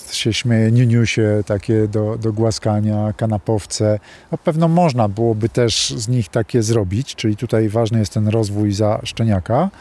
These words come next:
ale, e, również, e, ważne są te cechy wrodzone. To, co przynoszą geny.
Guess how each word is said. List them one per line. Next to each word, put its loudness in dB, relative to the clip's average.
ale, 2
e, 0
również, 2
e, 2
ważne 0
są -4
te 0
cechy 0
wrodzone. 0
To, 2
co 2
przynoszą 2
geny. 4